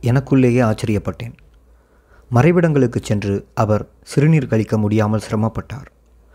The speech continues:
ஐந்து நிமிடம், பத்து நிமிடம், பதினைந்து நிமிடம், இருபது நிமிடம். நிமிடங்கள் ஓடிக்கொண்டே இருந்தன. ஆனால்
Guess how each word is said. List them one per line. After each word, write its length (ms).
ஐந்து 340
நிமிடம், 440
பத்து 260
நிமிடம், 460
பதினைந்து 460
நிமிடம், 360
இருபது 340
நிமிடம். 420
நிமிடங்கள் 460
ஓடிக்கொண்டே 500
இருந்தன. 380
ஆனால் 400